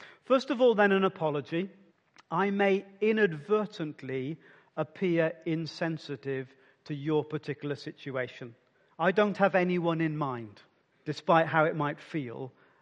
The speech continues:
as we go through this material. So y-, you might think that it seems a really harsh or hard thing to say. Please don't leave with that sense.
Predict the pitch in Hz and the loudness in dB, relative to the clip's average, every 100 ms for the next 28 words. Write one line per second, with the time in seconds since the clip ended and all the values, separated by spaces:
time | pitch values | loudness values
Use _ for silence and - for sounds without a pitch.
0 | _ 156 123 151 151 143 143 151 135 - | _ -6 -4 -2 0 0 -2 -8 -8 -10
1 | 147 135 143 127 127 113 165 156 - - | -12 -10 -10 -10 -10 -6 -4 -4 -6 -12
2 | 175 220 254 226 196 190 - 190 160 170 | -2 0 2 2 0 -2 0 0 0 -4
3 | 175 220 208 220 196 175 175 180 196 196 | -4 -6 -6 -6 -4 -2 -4 0 2 2
4 | 190 175 180 - - _ _ - - 196 | 2 0 -2 -6 -20 _ _ -18 -2 4
5 | 180 175 151 180 165 147 - 190 180 175 | 6 6 2 -2 -2 -4 -6 -2 0 0
6 | 165 143 - 156 143 139 - _ _ _ | -2 -6 -6 -6 -6 -10 -14 _ _ _
7 | 151 - 147 127 127 127 _ - _ - | -14 -6 -4 -4 -6 -14 _ -20 _ -10
8 | 220 220 254 262 254 233 - 233 214 214 | -4 0 2 2 0 -4 -2 0 0 -4
9 | - 180 180 180 190 175 156 123 143 139 | -8 -8 -4 0 0 0 -4 -6 -6 -6
10 | 127 143 143 - - 123 127 - | -2 -4 -4 -10 -8 -6 -8 -14